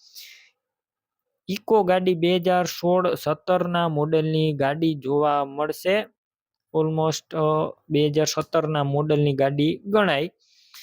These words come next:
અને ગાડીની અંદર એ સી ચાલુ, મ્યુઝિક સિસ્ટમ ચાલુ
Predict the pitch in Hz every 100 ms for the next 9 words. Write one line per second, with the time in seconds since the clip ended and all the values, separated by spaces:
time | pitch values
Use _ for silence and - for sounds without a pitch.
0 | - _ _ - 160 165 160 160 147 147
1 | 180 175 175 175 175 156 - 160 160 196
2 | 175 160 175 180 170 147 160 160 202 -
3 | 185 175 - 170 156 - 156 170 185